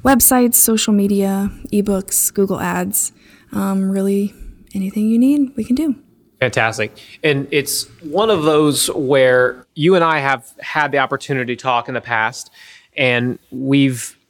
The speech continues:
Speaker 2: gone through some of the nuts and bolts of all the stuff that's happening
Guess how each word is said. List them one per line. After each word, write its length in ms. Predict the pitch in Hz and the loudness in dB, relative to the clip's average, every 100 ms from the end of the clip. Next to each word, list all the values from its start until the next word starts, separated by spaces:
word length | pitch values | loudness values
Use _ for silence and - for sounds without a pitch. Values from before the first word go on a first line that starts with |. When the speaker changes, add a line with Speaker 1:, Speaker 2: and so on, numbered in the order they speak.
| _ | _
Speaker 2:
gone 320 | 151 147 156 | -2 0 0
through 560 | 151 - 143 143 143 135 | -4 -10 -2 0 2 0
some 200 | - 165 | 0 0
of 60 | 147 | 2
the 80 | |
nuts 260 | 131 135 - | 2 0 0
and 160 | 131 120 | -2 0
bolts 280 | 123 127 - | 0 -2 -4
of 220 | 135 - | -6 -2
all 200 | 123 123 | -2 -2
the 120 | 117 | -2
stuff 160 | - 120 | -6 -6
that's 140 | 113 | -4
happening 520 | 127 117 123 113 117 | -4 -4 -2 -2 -4